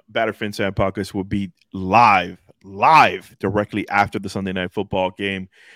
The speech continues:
So you could guys come in here and share your reactions with us as we talk about the Dolphins' victory. Hopefully I didn't just jinx us. But nonetheless, thank you for watching. Thank you for hitting that like button. Thank you for subscribing to the Battered Fins Fans channel. We love your support.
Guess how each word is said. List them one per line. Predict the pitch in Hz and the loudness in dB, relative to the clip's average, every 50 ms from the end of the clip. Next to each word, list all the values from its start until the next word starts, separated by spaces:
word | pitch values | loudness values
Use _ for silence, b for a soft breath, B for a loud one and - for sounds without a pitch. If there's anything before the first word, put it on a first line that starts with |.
| B B | B B
So | B - 98 | B -6 -4
you | 98 101 101 | -4 -4 -4
could | 104 101 | -2 2
guys | 101 101 98 - | 2 2 2 2
come | - - 98 98 | 0 -2 -2 0
in | 98 98 | 0 2
here | 104 98 | 2 0
and | 95 | 0
share | - - 101 95 | 0 0 0 2
your | 95 95 | 2 2
reactions | 95 98 95 92 - - 92 92 | 2 2 0 0 -2 -8 -8 -4
with | 104 98 95 - | -4 -2 0 0
us | 95 92 - - | 0 -2 -2 -4
as | - 92 95 92 - | -2 -2 -2 -2 -4
we | 95 | -4
talk | - 104 90 87 - | -2 -2 -2 0 -2
about | 98 98 92 92 92 - _ _ _ | -2 0 0 0 0 -2 _ _ _
the | - - 95 | -18 -14 -6
Dolphins' | - 101 95 98 - - 95 98 - - | 0 0 0 0 0 -6 -14 -16 -16 -18
victory. | 98 95 104 123 117 - - 120 117 117 120 123 _ _ _ _ _ _ _ _ _ | -4 2 2 2 4 4 2 2 2 0 -2 -6 _ _ _ _ _ _ _ _ _
Hopefully | - 95 90 - 104 98 | -20 -20 -16 -12 -12 -12
I | 95 | -10
didn't | 95 107 98 95 | -10 -12 -12 -12
just | 98 95 - - | -12 -14 -12 -8
jinx | - 120 117 107 - | -8 -8 -8 -6 -8
us. | 120 110 - - _ _ _ _ _ _ _ _ - | -8 -8 -10 -12 _ _ _ _ _ _ _ _ -12
But | 104 98 _ - | -12 -12 _ -10
nonetheless, | 117 110 107 104 104 101 104 104 98 - - _ _ _ | -8 -8 -6 -4 -2 -2 -2 -2 -4 -6 -12 _ _ _
thank | - 117 113 113 | -4 -4 -2 -4
you | 120 | -8
for | 107 - 117 | -6 -4 -4
watching. | 104 98 101 98 101 - - 104 98 98 98 98 _ | 0 2 2 2 2 0 -2 -4 -4 -6 -6 -6 _
Thank | - 113 113 113 | -2 -2 0 0
you | 117 | -2
for | 107 - 117 | 0 2 4
hitting | 110 110 110 104 | 4 4 4 4
that | 104 101 101 98 | 2 0 0 0
like | 98 98 98 95 - | 0 -2 -2 -2 -2
button. | 104 98 98 98 | -4 -4 -2 -2
Thank | 101 117 | -2 -2
you | 135 151 | -2 -4
for | - - | -4 -4
subscribing | 113 - - - - 117 123 123 110 101 | -6 -6 -6 -2 0 0 0 0 -2 -6
to | 101 - 110 | -6 -6 -6
the | 101 98 | -4 -4
Battered | 95 101 98 101 98 - | -2 -2 -2 -2 -4 -6
Fins | - 101 95 98 - | -8 -10 -10 -8 -6
Fans | 107 95 95 92 | -4 -4 -4 -6
channel. | - - 120 110 107 107 104 101 104 - 92 | -4 0 2 2 2 2 0 -2 -4 -4 -6
We | 101 | -6
love | 98 98 98 98 101 | -2 -2 -2 -2 -2
your | 98 | -4
support. | - - 92 - - 123 127 127 127 | -4 -6 -6 -2 2 4 4 4 4